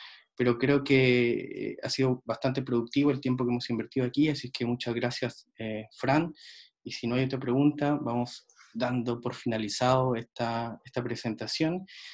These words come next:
Y antes de, de irnos, yo aprovecho para invitarlos para la siguiente presentación, que será el próximo jueves. Y ahí el doctor Víctor Aguilera nos va a hablar acerca de enfoque más oceanográfico en, en los trabajos que él viene realizando en el centro norte y norte de Chile,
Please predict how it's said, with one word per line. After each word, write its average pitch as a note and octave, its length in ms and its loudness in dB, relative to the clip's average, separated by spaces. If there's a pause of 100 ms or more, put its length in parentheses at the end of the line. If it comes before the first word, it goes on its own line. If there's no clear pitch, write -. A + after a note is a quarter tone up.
(240)
Y B2+ 160 2
antes C#3 440 4
de, C3 400 4
de B2 80 2
irnos, D3+ 320 4
yo C3+ 100 4
aprovecho B2+ 500 2
para B2+ 160 2
invitarlos B2+ 580 0
para B2 220 0
la A2 160 -2
siguiente C#3 500 2
presentación, C#3 880 -2
que - 60 -10
será A#2 180 0
el A#2+ 80 0
próximo B2+ 380 -2
jueves. D3+ 500 0 (580)
Y A#2+ 180 2
ahí B2+ 180 8
el C#3 120 6
doctor C3 760 4
Víctor C3+ 320 2
Aguilera B2+ 400 4
nos A#2+ 180 -2
va A2+ 460 -2
a - 20 6
hablar B2+ 240 4
acerca A#2+ 720 0
de - 300 -8
enfoque C3 300 -2
más B2+ 180 2
oceanográfico B2 840 0
en, B2 120 -2
en A2 300 -8 (100)
los - 320 -14
trabajos A#2 320 0
que A#2+ 120 -4
él A#2 40 0
viene A#2+ 180 0
realizando A#2 460 -2
en A2+ 120 -2
el G#2 100 -4
centro A#2+ 380 0
norte B2 340 0
y A2+ 60 0
norte A#2+ 260 -2
de A2 140 0
Chile, C#3+ 340 -2